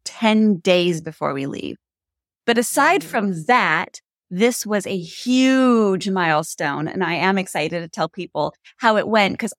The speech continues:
Speaker 1: I know how nervous I was, and some insight into that would have been delightful to have.
Speaker 2: <laughs> Just out of curiosity, I know <clears throat> on the Spain end of things, what to expect from the consulate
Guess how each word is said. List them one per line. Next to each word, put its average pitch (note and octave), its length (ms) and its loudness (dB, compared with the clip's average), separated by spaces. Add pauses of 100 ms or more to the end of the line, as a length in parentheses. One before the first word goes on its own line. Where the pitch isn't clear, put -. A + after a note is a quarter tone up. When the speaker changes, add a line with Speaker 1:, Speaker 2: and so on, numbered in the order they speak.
Speaker 1:
I A3 220 2
know B3 200 0
how C#4 180 0
nervous A#3+ 680 4 (140)
I G3 240 2
was, G#3+ 600 -2
and G3+ 200 2
some A3+ 240 -2
insight G3+ 480 2
into B3+ 180 -4
that C4+ 240 2
would G3 140 -2
have F#3+ 100 -6
been F#3 300 -4
delightful F4 600 0
to G3 100 0
have. - 360 -4 (920)
Speaker 2:
<laughs> C#4+ 100 2 (840)
Just D4 240 0
out G4 100 0
of - 80 -14
curiosity, F#3 800 0 (1300)
I A#3+ 260 0
know F#3+ 460 4 (120)
<clears throat> - 120 -18
on G3+ 560 0
the G3 80 4
Spain G#3 360 0
end F3+ 160 2
of E3 120 -6
things, D3+ 540 -8 (420)
what G3+ 300 2
to G#3 120 0
expect F#3 480 0
from E3+ 280 2
the E3 80 0
consulate E3+ 760 0